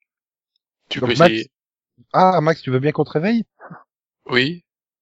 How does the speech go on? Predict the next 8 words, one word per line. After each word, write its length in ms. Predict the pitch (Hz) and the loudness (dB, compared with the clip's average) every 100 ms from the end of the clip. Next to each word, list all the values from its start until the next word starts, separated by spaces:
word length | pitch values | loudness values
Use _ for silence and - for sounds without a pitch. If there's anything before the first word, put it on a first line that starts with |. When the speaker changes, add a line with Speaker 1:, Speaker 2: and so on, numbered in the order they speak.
| _ | _
Speaker 2:
Allez, 300 | 180 165 160 - | 2 2 2 0
bah, 160 | 104 104 | 0 0
fais-toi 300 | 117 110 107 | -6 -6 -6
que 80 | 107 | -6
t'as 200 | - 110 | -2 -2
vu 140 | 110 | -2
Vision. 360 | 143 180 233 214 - _ _ _ _ _ _ _ _ | -8 -8 -8 -8 -12 _ _ _ _ _ _ _ _
Speaker 1:
Ouais. 400 | - 123 135 147 | -2 2 2 0